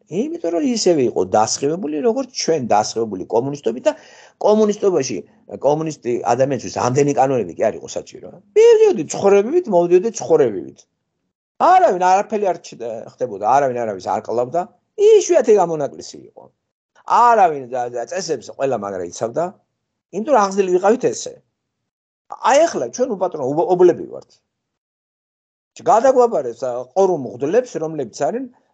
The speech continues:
საბჭოთა კომუნისტური, ა, იმე-, იმეებიდან, ა, ა, აღზრდილები, სამჭედლოდან. ეს ყველა კო-, კომუნისტი მღვდელია, რო იცოდეთ.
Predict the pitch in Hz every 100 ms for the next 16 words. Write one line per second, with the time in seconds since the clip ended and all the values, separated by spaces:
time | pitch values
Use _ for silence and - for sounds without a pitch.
0 | - 165 156 156 156 - - 143 143 147
1 | - 156 202 220 _ _ _ 98 104 98
2 | 104 101 101 101 107 110 131 170 110 101
3 | 87 87 90 92 87 - 76 73 73 76
4 | - 82 - 110 101 80 73 69 71 -
5 | _ - 277 226 - 226 233 135 98 117
6 | 120 147 165 156 156 131 131 185 147 92
7 | 92 - -